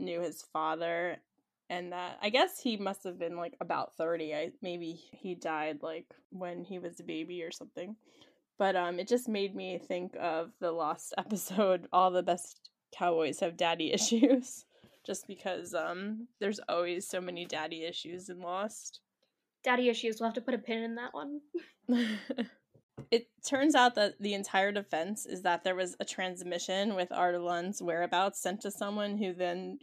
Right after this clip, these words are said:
Speaker 1: kidnapped him, and everyone that knew the route is accounted for except for Curzon. So that is why Milan thinks that Curzon is the one that sent the message that caused his father to get kidnapped and killed.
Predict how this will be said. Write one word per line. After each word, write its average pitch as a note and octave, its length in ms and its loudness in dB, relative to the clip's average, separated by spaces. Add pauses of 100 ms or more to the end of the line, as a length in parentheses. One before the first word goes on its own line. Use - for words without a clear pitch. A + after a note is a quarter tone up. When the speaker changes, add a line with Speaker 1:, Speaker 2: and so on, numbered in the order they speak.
Speaker 1:
kidnapped G3 580 -4
him, B3 280 4
and G3 100 0
everyone F#3+ 720 -2 (260)
that F3 320 0
knew G3+ 280 2
the F#3 180 -4
route F3+ 240 -2
is E3+ 120 -6
accounted E3 460 -6
for C#3 360 -4
except - 420 -6
for F3+ 240 -8
Curzon. F3+ 520 -6
So F#3+ 140 -6
that F3 240 0
is F3+ 240 -6
why D#3 540 -2 (160)
Milan E3+ 480 0
thinks E3 280 -8
that - 200 -8
Curzon D#3+ 480 -2
is D#3 120 -6
the E3 120 -2
one D#3 220 -2
that - 160 -6
sent - 240 -6
the E3+ 60 -10
message D3+ 720 -10 (140)
that F3 160 -2
caused - 360 -6
his E3+ 180 -10
father D#3+ 320 -2
to E3 60 -6
get - 180 -8
kidnapped D3+ 580 -6
and D3+ 220 -8 (500)
killed. - 460 -10